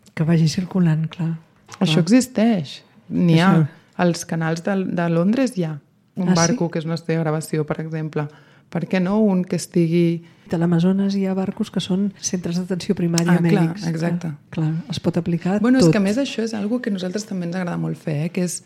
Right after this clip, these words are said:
Speaker 2: què estan fent altres sectors
Speaker 1: Clar.
Speaker 2: també. O fins i tot la mateixa ciutat, eh? Això moltes vegades ens passa amb el sector del cine. El sector del cine sempre va un pas per davant. Els sectors del... Quasi totes les ciutats tenen la seva oficina, la Film
Speaker 1: Sí.
Speaker 2: Commission, quasi totes les ciutats la tenen i tots els països. Sempre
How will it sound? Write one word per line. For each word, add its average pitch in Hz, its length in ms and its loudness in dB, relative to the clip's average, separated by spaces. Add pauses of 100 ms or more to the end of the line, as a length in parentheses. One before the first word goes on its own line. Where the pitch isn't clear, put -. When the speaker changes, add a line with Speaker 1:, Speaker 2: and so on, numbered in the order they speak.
Speaker 2:
què - 60 2
estan 247 260 2
fent 226 140 2
altres 190 280 -2
sectors 240 480 -8
Speaker 1:
Clar. 165 180 -4
Speaker 2:
també. 147 240 -2 (420)
O - 60 0
fins 214 220 2
i 190 40 -4
tot 208 160 -6
la 311 80 -2
mateixa 202 320 0
ciutat, 170 480 -4
eh? 180 120 -4 (100)
Això 190 240 -4
moltes 214 300 0
vegades 208 240 -2
ens 196 140 -2
passa 196 220 -6
amb 202 80 0
el 196 80 -4
sector 175 280 -6
del 175 100 -2
cine. 170 400 -2 (180)
El - 80 -18
sector 302 220 -6
del 277 80 -2
cine 285 220 0
sempre 214 240 -2
va 185 80 0
un 165 80 -4
pas 180 140 -2
per 170 160 -2
davant. 156 360 -2 (180)
Els - 80 -16
sectors 185 240 -2
del... 220 200 -2
Quasi 180 220 -2
totes 185 260 -2
les 226 420 -2
ciutats 175 420 -2
tenen 196 220 0
la 170 80 -2
seva 170 220 -2
oficina, 165 720 -2
la 160 160 -4
Film 170 300 0
Speaker 1:
Sí. 165 40 -12
Speaker 2:
Commission, 175 420 4
quasi 170 200 -2
totes 175 220 -2
les 180 100 -4
ciutats 165 340 -4
la 156 120 -4
tenen 175 320 -2
i 165 80 -2
tots 160 180 -4
els 165 180 -4
països. 202 460 -2
Sempre 247 320 -2